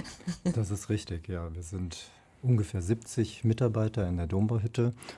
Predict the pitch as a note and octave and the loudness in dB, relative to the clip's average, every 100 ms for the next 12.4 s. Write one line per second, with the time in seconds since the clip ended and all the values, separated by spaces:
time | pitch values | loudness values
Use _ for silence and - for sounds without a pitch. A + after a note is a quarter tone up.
0 | - G2+ - F#2 A2+ A#2 - A2 G#2+ - | -8 -6 -2 0 0 0 -2 -2 -4 -2
1 | F#2 E2+ E2+ F#2 - A#2 A2+ - - - | -2 0 2 2 2 2 2 -2 -16 -16
2 | - - - E2+ E2 F#2 - F#2+ - F#2+ | -18 -8 -2 -2 -2 -6 -4 -2 -2 -2
3 | F2+ E2+ E2 - G2+ G#2 F#2+ F2+ - - | 2 0 -2 -6 -4 -2 -2 -6 -12 -20
4 | - - A2+ - G#2 G2+ A#2+ B2+ - B2 | -20 -8 -8 -4 0 4 6 6 4 2
5 | - - - C#3 A#2+ F2+ F#2+ F2+ F2 G2+ | 2 6 8 8 6 0 -8 -8 -6 -2
6 | A2 A2 G#2+ G2+ F2+ F2+ F2+ F2 F2 F2 | -2 0 0 2 0 -2 -2 -2 -2 0
7 | F#2 F2 E2+ F#2 - A2 A2+ G#2+ G#2+ G#2 | 0 0 -2 -4 -4 -4 0 0 -2 -4
8 | F2+ F2+ F2+ E2+ F#2 G2 G2+ G2+ - - | -6 -4 -2 -2 -2 0 0 -2 -4 -18
9 | - - - - F#2 F#2 F#2+ F#2+ A2+ - | -18 -18 -10 -2 2 2 2 2 0 0
10 | G#2 G2 - F#2+ F#2+ F2+ F#2 - G2 F#2+ | -2 -2 -2 -2 0 0 -4 -2 -2 0
11 | F#2 G#2 G#2+ - - A2 A2+ A2 G#2+ G#2 | 0 -2 -4 -12 -4 -2 0 -2 -2 -2
12 | G#2+ G#2 G2+ | -2 -2 -2